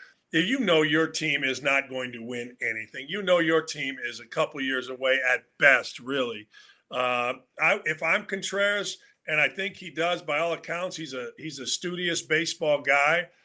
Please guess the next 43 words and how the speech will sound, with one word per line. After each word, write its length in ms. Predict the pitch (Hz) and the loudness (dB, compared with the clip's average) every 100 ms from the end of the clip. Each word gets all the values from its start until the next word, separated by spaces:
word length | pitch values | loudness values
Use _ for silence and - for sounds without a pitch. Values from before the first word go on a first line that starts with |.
| _ _ _ - | _ _ _ -16
Uh, 140 | - - | -16 -14
you 140 | 135 147 | -10 0
gotta 280 | 175 214 | 4 4
go. 260 | 170 131 95 - - | 2 -4 -8 -14 -2
And 160 | 143 151 | 0 0
you 120 | 139 | 2
gotta 240 | 156 160 | 4 4
go 160 | 156 170 | 2 -2
to 80 | 156 | -2
Saint 300 | 175 165 151 | 0 0 0
Louis, 220 | 175 190 | -2 -4
and 80 | 175 | 0
you 60 | |
gotta 160 | 170 165 | 2 2
be 80 | 147 | 2
happy 400 | 147 220 214 151 | 2 2 -2 -6
that 100 | 135 | -4
you're 200 | 135 131 | -6 -6
in 60 | |
Saint 280 | 127 139 135 | -6 -6 -6
Louis. 240 | 139 139 | -6 -6
Now, 180 | 202 185 | 2 2
again, 300 | 185 196 165 | 4 2 0
money 300 | 160 196 214 | 2 2 2
talks. 580 | 208 165 160 160 160 - - | -2 0 2 2 -2 -8 -4
I 160 | 143 | -2
get 240 | 160 165 170 | -2 -2 0
all 160 | 160 | 0
that. 320 | 151 147 151 139 | 2 0 0 -4
We'll 120 | 147 | -10
see 260 | - 170 | -8 -8
what 160 | 160 147 | -4 -2
happens 420 | 143 151 147 135 | 0 -2 -6 -16
with 140 | 139 139 | -10 -2
that. 300 | 147 135 135 _ _ _ - | 0 0 -4 _ _ _ -6
But 160 | 160 160 | -4 -4
the 80 | |
fact 380 | - 190 196 196 | -2 2 2 0
of 80 | 175 | -4
the 60 | 156 | -2
matter 380 | 160 156 147 | 2 2 0
is, 420 | 143 165 147 131 - - - - _ - | 0 0 0 -4 -10 -20 -20 -20 _ -4
uh, 160 | 135 | 0